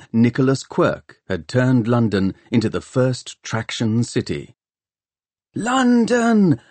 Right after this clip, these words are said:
London!" Tom shouted, adding his voice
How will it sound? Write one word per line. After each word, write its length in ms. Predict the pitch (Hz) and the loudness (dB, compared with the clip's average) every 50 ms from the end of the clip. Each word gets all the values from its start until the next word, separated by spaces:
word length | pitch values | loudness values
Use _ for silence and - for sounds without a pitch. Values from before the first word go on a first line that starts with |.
| _ _ - | _ _ -6
London!" 1200 | 143 180 233 254 262 269 254 240 240 247 240 220 233 233 233 233 233 226 220 208 180 139 107 - _ _ _ _ - - | -4 -2 0 0 2 2 2 4 2 2 2 0 0 0 0 0 2 2 2 2 2 0 -2 -4 _ _ _ _ -10 -4
Tom 340 | - 131 95 85 80 - | -2 -2 0 -2 -4 -8
shouted, 540 | - - 104 90 82 78 - - 104 - - _ _ _ _ - | -6 -4 -4 -4 -4 -4 -8 -10 -12 -12 -14 _ _ _ _ -4
adding 320 | - 127 113 127 123 117 107 | -2 0 0 2 2 2 2
his 260 | 113 151 156 127 113 | 2 2 2 0 -2
voice 400 | 98 123 131 127 120 107 - | -2 0 2 2 2 0 0